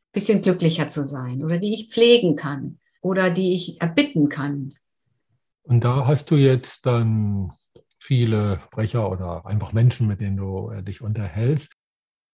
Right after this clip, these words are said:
Speaker 2: Unter anderem auch aus deinen Reisen, also auch von indigenen
Speaker 1: Ja,
Speaker 2: äh,
Speaker 1: also ich habe festgestellt, ein Drittel der Interviews sind englischsprachig, die werden natürlich übersetzt. Es sind Indigene, also aus verschiedenen Kontinenten.
Speaker 2: Mhm.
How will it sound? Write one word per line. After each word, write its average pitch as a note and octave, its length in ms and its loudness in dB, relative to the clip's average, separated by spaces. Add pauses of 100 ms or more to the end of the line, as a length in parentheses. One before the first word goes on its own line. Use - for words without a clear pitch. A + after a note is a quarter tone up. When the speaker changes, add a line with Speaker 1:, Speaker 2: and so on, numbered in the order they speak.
(320)
Speaker 2:
Unter E3+ 200 8
anderem D#3+ 240 6
auch C#3 200 2
aus C#3 200 0
deinen B2 560 4
Reisen, A2+ 840 4
also G#2+ 220 -4
auch G#2 240 -6
von G2+ 320 -2
indigenen A2+ 760 0
Speaker 1:
Ja, F#3 460 0 (180)
Speaker 2:
äh, C#3+ 60 -4 (360)
Speaker 1:
also F#3+ 140 2
ich - 120 0
habe G3 100 2
festgestellt, A3+ 600 4
ein F#3 160 2
Drittel A#3+ 280 4
der F#3+ 140 2
Interviews G#3+ 480 -2
sind F#3+ 120 0
englischsprachig, C4 1040 2
die F3+ 140 -4
werden F3 120 0
natürlich F3+ 380 0
übersetzt. E3 800 -2
Es E3+ 140 -12
sind F3+ 240 0
Indigene, G#3 960 0
also E3 160 -4
aus E3 200 -2
verschiedenen G3+ 540 -2
Kontinenten. A3+ 1080 0
Speaker 2:
Mhm. A#2+ 280 -4